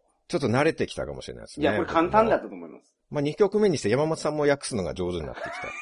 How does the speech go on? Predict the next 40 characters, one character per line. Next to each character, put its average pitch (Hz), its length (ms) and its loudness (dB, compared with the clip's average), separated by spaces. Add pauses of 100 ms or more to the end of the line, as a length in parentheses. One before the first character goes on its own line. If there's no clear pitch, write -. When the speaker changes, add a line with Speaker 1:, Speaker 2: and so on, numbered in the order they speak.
(100)
Speaker 1:
う。 277 40 0
Speaker 2:
<laughs> - 0 -
そ - 160 2
う 254 40 2
い - 20 -8
う - 40 -12
こ 247 120 -2
と？ - 260 -8 (240)
Speaker 1:
こ 196 80 -4
と - 80 0
じ - 140 2
ゃ - 40 2
な - 100 0
い - 20 0
で - 60 -12
す - 100 -6
か？ 87 100 -2
Speaker 2:
<laughs> - 0 -
は - 80 -4 (1000)
い 123 40 0
は 110 60 -4
い - 20 -16
は 101 120 -12
い。 - 60 -16 (520)
な 117 100 -6
る 101 60 -6
ほ 82 100 -12
ど。 - 200 -20
ち - 60 -4
ょ 269 40 -2
っ - 20 -2
と 220 80 2
こ 151 80 2
れ 135 60 -2
楽 226 220 0
し 131 160 -6
い 92 40 -10
な。 85 180 -14 (680)
Speaker 1:
う - 40 -14
ん。 76 240 -12